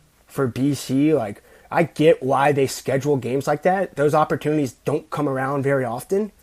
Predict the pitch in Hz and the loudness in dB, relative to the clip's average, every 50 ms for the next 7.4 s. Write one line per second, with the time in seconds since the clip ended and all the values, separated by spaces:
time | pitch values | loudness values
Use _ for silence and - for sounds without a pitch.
0 | _ _ _ _ _ _ _ _ _ _ _ _ _ _ _ _ _ _ _ _ | _ _ _ _ _ _ _ _ _ _ _ _ _ _ _ _ _ _ _ _
1 | _ _ - 147 151 147 160 180 190 190 - - 190 180 156 123 107 139 151 170 | _ _ -2 0 2 6 6 6 4 4 0 0 0 0 0 0 2 4 6 6
2 | 175 180 170 156 151 160 160 143 120 - - 131 113 - 147 156 175 175 175 170 | 6 6 6 4 2 2 0 -2 -2 -4 -4 -6 -4 -2 0 0 2 2 2 0
3 | - - 165 147 117 127 139 151 139 - 143 139 120 113 - - - - 170 170 | 0 -2 -2 -2 -2 0 0 0 0 0 -2 -2 -4 -4 -8 -8 -4 -2 -2 -2
4 | - - 143 110 - - - 117 104 98 - - - - _ _ _ _ _ _ | 0 -2 -4 -4 -4 -6 -8 -6 -6 -8 -10 -12 -18 -20 _ _ _ _ _ _
5 | _ _ _ _ _ _ _ - 147 147 139 117 131 143 151 156 156 147 151 147 | _ _ _ _ _ _ _ 0 2 2 2 2 0 0 2 2 2 0 0 -2
6 | 139 - - - _ _ _ _ _ _ - 139 127 127 - - - - 147 135 | -4 -8 -12 -20 _ _ _ _ _ _ -4 -2 -2 -2 -6 -8 -4 0 2 2
7 | 131 139 120 104 98 90 76 - | 2 2 0 -2 -6 -10 -14 -18